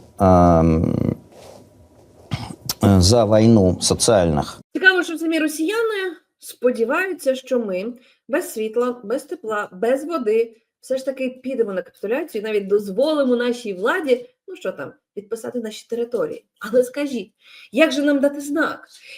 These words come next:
Speaker 2: Як же про це сказати, коли в нас немає світла? Як же проголосувати? Як же,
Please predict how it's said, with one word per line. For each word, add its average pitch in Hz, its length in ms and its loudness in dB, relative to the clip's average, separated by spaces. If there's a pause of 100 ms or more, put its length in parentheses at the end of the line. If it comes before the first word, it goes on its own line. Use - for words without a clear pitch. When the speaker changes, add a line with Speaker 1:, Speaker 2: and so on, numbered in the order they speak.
Speaker 2:
Як 277 280 0
же 294 120 -4
про 311 140 -6
це 311 160 -6
сказати, 330 440 -6
коли 302 240 -6
в 294 80 -2
нас 311 240 -4 (220)
немає 254 340 -8
світла? - 600 -12 (160)
Як 196 160 -2
же 233 80 2
проголосувати? 240 1080 4 (400)
Як 262 340 0
же, 277 280 2